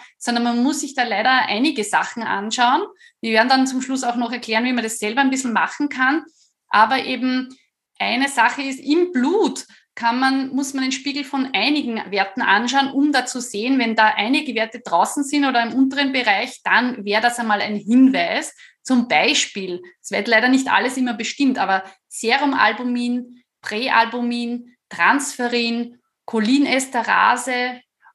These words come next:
oder das Retinol-bindende Protein oder auch die Prothrombinzeit. Das sind alles so Sachen, das,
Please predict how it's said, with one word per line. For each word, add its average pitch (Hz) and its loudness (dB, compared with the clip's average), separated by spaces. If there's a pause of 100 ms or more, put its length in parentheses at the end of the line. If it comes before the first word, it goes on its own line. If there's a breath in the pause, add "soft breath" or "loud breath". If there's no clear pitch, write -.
(200)
oder 262 4
das 240 -6
Retinol-bindende 240 0
Protein 247 -6
oder 226 -2
auch 220 0
die 233 -10
Prothrombinzeit. 254 -2
Das 214 -6
sind 240 -2
alles 202 2
so 302 -8
Sachen, 269 0
das, 247 -6